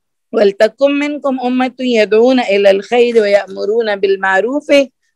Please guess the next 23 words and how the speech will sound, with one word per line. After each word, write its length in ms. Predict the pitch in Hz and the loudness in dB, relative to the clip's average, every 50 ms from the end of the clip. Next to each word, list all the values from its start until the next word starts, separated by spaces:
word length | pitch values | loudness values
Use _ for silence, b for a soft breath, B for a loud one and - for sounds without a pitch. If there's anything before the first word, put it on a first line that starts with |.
| - 196 | -6 -2
व 60 | 190 | 0
यनहौना 680 | 208 208 208 254 302 269 254 262 254 254 247 220 214 | 0 2 2 0 2 2 2 2 2 0 0 0 0
अनिल 280 | 208 208 208 208 208 208 | 0 -2 -4 -4 -4 -2
मुनकर 460 | 220 240 262 254 - 269 254 233 220 | -2 -2 -2 0 4 4 4 4 4
व 60 | 214 | 0
उलाइका 640 | 185 190 190 196 214 220 226 226 226 226 - 196 | 0 -2 0 2 2 4 4 4 2 0 -2 -8
हुमुल 280 | 196 190 190 196 196 185 | -8 -8 -8 -14 -14 -12
मुफलिहून।" 640 | 180 180 _ - 175 180 185 180 185 185 185 190 - _ _ _ _ _ _ _ _ _ _ - | -14 -14 _ -4 -4 -4 -4 -2 -4 -8 -8 -8 -12 _ _ _ _ _ _ _ _ _ _ 2
तुम 140 | 254 269 285 | 2 4 4
में 200 | 302 320 320 277 | 6 4 2 2
कुछ 260 | - 285 269 - 254 | 0 -4 -4 -4 -2
लोग 280 | 262 277 294 285 269 - | 2 2 2 2 2 4
तो 80 | - 269 | 6 8
ऐसे 300 | 269 262 254 269 269 247 | 8 8 6 2 -6 -2
जरूर 440 | 208 220 214 214 233 254 277 294 | 0 0 0 0 -2 -4 -6 -4
ही 120 | 277 262 247 | -4 -4 -2
रहने 380 | 233 226 226 226 226 233 233 | 0 0 0 0 -2 -4 -6
चाहिए 500 | 226 - 220 208 202 208 214 226 247 254 | -4 0 0 0 0 0 -2 -4 -4 -4
जो 160 | 233 214 220 202 | -4 -6 -6 -4
नेकी 400 | 202 214 220 220 - 240 220 - | -4 -4 -4 -4 -6 -12 -20 -18
की 60 | 214 196 | -14 -6
तरफ 280 | - 214 202 202 196 | -2 0 0 0 0
बुलाएं, 560 | 185 185 196 196 196 208 220 240 262 277 277 | 0 0 -2 0 2 2 2 4 2 2 0